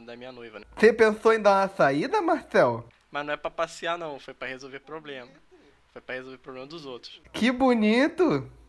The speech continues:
Speaker 2: Que bonito! Vai tomar cloroquina também, Marcel?
Speaker 1: <laughs> Não, pô, que isso. Tô seguindo os protocolos. Aí, qual que é a parada? É... Não, pô, não furei a quarentena. Só fui lá resolver o problema. Não, pô, presta atenção.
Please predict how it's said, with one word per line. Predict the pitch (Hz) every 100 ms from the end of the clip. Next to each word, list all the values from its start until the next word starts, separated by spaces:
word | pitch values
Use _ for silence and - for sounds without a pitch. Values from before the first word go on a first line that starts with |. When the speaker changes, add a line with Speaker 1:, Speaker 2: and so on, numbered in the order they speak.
| _ _ _ -
Speaker 2:
Que | 180
bonito! | 165 170 147 147 202 339 180 143 - - -
Vai | 165
tomar | 170 180 185
cloroquina | 180 175 175 156 165 160
também, | 151 135 151 208
Marcel? | 466 - 381 139 123 -
Speaker 1:
<laughs> | 156 - - - - - 127 98 -
Não, | 110 113 127
pô, | - 110
que | -
isso. | 147 131 _ - - -
Tô | 165
seguindo | 160 165
os | 165
protocolos. | - 170 156 - 117 - - - - - -
Aí, | 151 156
qual | 185
que | 185
é |
a | 165
parada? | 165 147 120 110 123 _
É... | 131 127 127 123 - _ _ -
Não, | 220 226
pô, | 220 123
não | 127
furei | 147 196 180
a | 175
quarentena. | 165 139 - 120 117 120
Só | 135 127
fui | - - 160 185
lá | 180 135 143 165
resolver | 165 165 147
o | 170
problema. | 165 202 170 156 147 123 -
Não, | 131 143
pô, | 120 131 -
presta | - 113 147
atenção. | 131 -